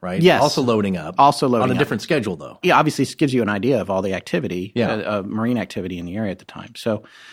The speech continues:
Speaker 2: the Halleck loaded up in New York and set sail for Spain, where she discharged her cargo without event. However, she was empty now,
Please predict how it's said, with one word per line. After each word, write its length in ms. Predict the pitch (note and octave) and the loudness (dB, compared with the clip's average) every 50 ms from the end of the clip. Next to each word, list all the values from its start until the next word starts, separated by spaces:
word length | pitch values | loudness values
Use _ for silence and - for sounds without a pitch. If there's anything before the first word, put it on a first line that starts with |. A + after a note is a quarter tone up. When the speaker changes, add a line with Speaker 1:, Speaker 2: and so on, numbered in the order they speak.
| - - - - - - - _ _ _ _ _ - | -20 -20 -20 -20 -20 -20 -20 _ _ _ _ _ 0
Speaker 2:
the 80 | C#3+ B2+ | 0 2
Halleck 480 | - - G#3 B3 B3+ F#3+ - - - - _ | 4 4 4 6 4 4 2 -2 -10 -14 _
loaded 320 | - D3 D3 F3 F#3+ F#3 F3 | 2 6 6 8 8 8 6
up 160 | E3 E3 - | 6 6 4
in 100 | E3+ E3 | 2 4
New 120 | E3+ F3 | 4 4
York 380 | E3 C#3 A#2 G2+ G2+ G#2 - - - | 6 4 4 4 2 0 -2 -6 -10
and 100 | G#2+ - | -10 -4
set 240 | - - D#3+ - - | -2 0 -2 -2 0
sail 220 | - D#3 C#3+ C3+ | 0 0 0 0
for 160 | C#3 - D#3+ | 0 -2 -6
Spain, 520 | - - - - G#2+ G2 F2+ F2 E2+ F#2+ F#2+ | -6 -8 -4 -2 -2 -2 -2 -2 -4 -4 -6
where 100 | G2+ - | -6 -6
she 140 | - A#2 | -6 -6
discharged 640 | G2 - C3+ - - - - - C3+ C#3 C#3+ - - | -2 -2 -2 -2 -2 -4 -2 0 0 0 0 -2 -6
her 100 | E3 D#3+ | -6 -6
cargo 480 | - - - C3 G#2+ F#2 G2 F#2+ F#2+ | -6 -2 0 0 0 0 0 -2 -2
without 340 | F#2 F#2 F#2+ F#2+ F#2+ G2 A#2 | -2 -2 -2 0 0 2 2
event. 480 | C3+ C3 C3 B2+ - - - - - - _ _ - | 2 2 2 0 -2 -2 -8 -16 -20 -20 _ _ -2
However, 680 | - D3 C#3+ C#3+ D#3+ - G#3 A2+ G2 G2 C3+ D#3+ - _ | 2 4 6 6 6 6 6 4 2 0 -2 -6 -10 _
she 180 | - - - C#3+ | -8 -4 0 0
was 140 | D3 C3+ | 0 2
empty 300 | - A#3 C#4+ C#4 - C#3 | 4 2 2 4 2 0
now, 400 | G#2+ G2 F2+ E2+ F2 F#2 C3 D#3+ | 0 0 0 -2 -2 -4 -6 -8